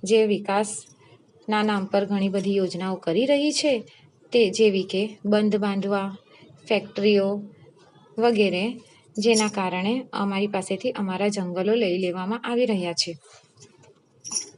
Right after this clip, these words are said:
આ બધી યોજનાઓને કારણે અમે વિચારવાની જરૂરિયાત ઊભી થઈ, થઈ છે કે જે લોકો જંગલોમાં રહે છે,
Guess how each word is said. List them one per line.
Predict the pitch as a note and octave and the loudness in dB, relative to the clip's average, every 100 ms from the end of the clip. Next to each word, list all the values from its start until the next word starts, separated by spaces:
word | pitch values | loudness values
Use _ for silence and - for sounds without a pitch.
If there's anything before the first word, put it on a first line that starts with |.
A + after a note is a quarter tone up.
| - _ - - - _ | -20 _ -20 -20 -20 _
આ | - C4+ | -2 0
બધી | C#4 C4 | 2 4
યોજનાઓને | B3 G#3+ G#3+ G3+ G3+ | 4 4 0 0 -2
કારણે | G3 G3 G3 G#3+ | -4 -4 0 -2
અમે | - G3+ A3 | -2 0 2
વિચારવાની | G#3+ A#3+ B3+ C4+ C4 B3 | 2 0 0 2 2 4
જરૂરિયાત | A3 G#3+ F#3+ F#3+ G3 G3 | 2 0 0 0 0 0
ઊભી | F3+ | -2
થઈ, | G3+ G3 F3+ | 0 0 -2
થઈ | F3 - G3+ F#3 | -4 -4 -2 -2
છે | - B3 D#4+ - - - - - | 0 -2 -2 -10 -20 -20 -20 0
કે | B3 A3+ G#3 B3+ - - - G#3 | 4 4 2 -2 -6 -20 -12 -2
જે | C4+ C#4 | 2 4
લોકો | C4+ C4 | 4 4
જંગલોમાં | A3 G#3+ G3 G3+ G3 G3 | 2 2 2 2 2 0
રહે | F3 F3+ F#3+ | -2 -2 -2
છે, | - G3 G3 | 0 -2 -4